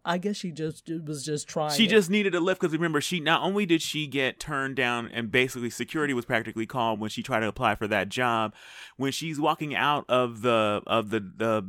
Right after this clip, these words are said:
Speaker 2: the hotel where that department store was, she sees the guy that she had the connection
Speaker 1: Stan.
Speaker 2: with, Stan, and then she tries to talk to him, and he goes, "I have a family. I can't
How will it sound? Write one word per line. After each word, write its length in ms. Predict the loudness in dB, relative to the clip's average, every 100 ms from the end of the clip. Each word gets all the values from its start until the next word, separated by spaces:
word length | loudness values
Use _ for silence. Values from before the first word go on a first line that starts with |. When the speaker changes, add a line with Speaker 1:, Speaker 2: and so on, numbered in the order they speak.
| -4
Speaker 2:
the 580 | -2 0 0 -2 -4 -8 _ _ -4
hotel 500 | 2 2 2 2 4
where 140 | 4
that 120 | 2
department 460 | 0 0 2 2 0
store 240 | 0 0
was, 520 | 4 4 6 4 0 -4 -18 -20 -14
she 300 | -8 -4 -2
sees 760 | -2 0 2 2 2 0 -2 -10
the 500 | -8 -2 0 2 0
guy 380 | 2 2 4 2
that 160 | 0 -2
she 120 | -4
had 200 | -2 -2
the 60 | -2
connection 320 | 0 2 4 4
Speaker 1:
Stan. 220 | 4 4
Speaker 2:
with, 280 | 2 0 -4 -14 -20 -20
Stan, 680 | -12 -2 0 2 2 0 -2 -2
and 360 | 0 2 2 0
then 340 | 0 0 -2 -8 -10
she 300 | -8 -6 -6
tries 300 | 0 2 2
to 20 |
talk 260 | -2 -4 -2
to 80 | -4
him, 80 |
and 40 | -4
he 60 |
goes, 220 | 0 -2 -2
"I 100 | -4
have 200 | -4 -6
a 80 | -8
family. 760 | -10 -12 -10 -8 -8 -10 -12 -12
I 100 | -14
can't 640 | -14 -12 -8 -6 -6 -10